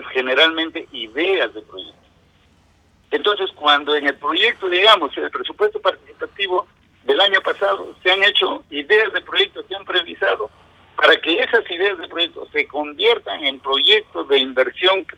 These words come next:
puedan darle recursos, por esta normatividad que tenemos, pasa pues cuatro o cinco años, y ese es otro factor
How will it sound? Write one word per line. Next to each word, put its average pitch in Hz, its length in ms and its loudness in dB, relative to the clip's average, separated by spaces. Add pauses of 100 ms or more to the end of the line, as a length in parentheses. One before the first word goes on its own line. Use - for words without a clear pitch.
puedan 180 420 2
darle 180 280 6
recursos, - 540 -2 (600)
por 147 200 4
esta 220 340 4
normatividad 139 920 0
que 160 100 -12
tenemos, 147 640 -6 (400)
pasa 127 280 6
pues 139 220 2
cuatro 127 420 4
o 113 100 -8
cinco 120 340 2
años, 120 280 2 (420)
y - 140 6
ese 135 460 4
es 139 140 -2 (140)
otro 202 380 2
factor 180 500 -4